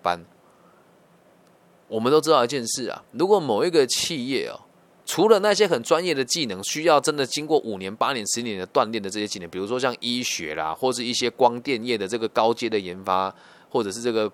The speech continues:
管理学的这个相关的高阶工作者，或是资料分析的这群学者，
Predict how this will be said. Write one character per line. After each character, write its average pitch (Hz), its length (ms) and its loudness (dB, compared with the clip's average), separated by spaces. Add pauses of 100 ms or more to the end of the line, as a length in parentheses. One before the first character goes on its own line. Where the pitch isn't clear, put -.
管 107 200 -2
理 117 140 -8
学 82 220 -8
的 90 160 -4
这 113 100 -6
个 104 100 -2
相 107 240 -2
关 101 140 -2
的 101 80 -8
高 101 200 -2
阶 98 180 -6
工 98 180 -8
作 98 180 -8
者， - 300 -14 (540)
或 113 100 2
是 117 100 -6
资 117 140 -4
料 117 160 2
分 110 180 -6
析 107 120 -4
的 98 40 2
这 107 120 -2
群 87 180 -10
学 82 240 -6
者， - 140 -10